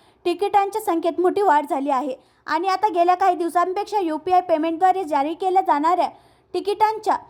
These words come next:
संख्येत वाढ झाली आहे. प्रशासकीय माहिती आणि भविष्यातील नियोजन. प्रशासनाला एका परिपत्रकाद्वारे मा-, माहिती देण्यासाठी हे आहे.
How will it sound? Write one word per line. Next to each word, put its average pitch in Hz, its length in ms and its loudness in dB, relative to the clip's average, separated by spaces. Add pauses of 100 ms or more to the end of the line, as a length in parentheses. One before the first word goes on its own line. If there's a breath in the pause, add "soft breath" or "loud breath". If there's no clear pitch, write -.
(180)
संख्येत 381 340 2
वाढ 320 220 2
झाली 285 240 -4
आहे. 277 260 -2 (460)
प्रशासकीय 392 520 0 (120)
माहिती 349 300 0
आणि 349 180 2
भविष्यातील 339 640 0
नियोजन. 269 440 -2 (580)
प्रशासनाला 381 680 2 (100)
एका 320 300 0
परिपत्रकाद्वारे 339 960 2
मा-, 370 100 -4 (340)
माहिती 339 340 4
देण्यासाठी 392 500 0
हे 392 180 2
आहे. 277 340 0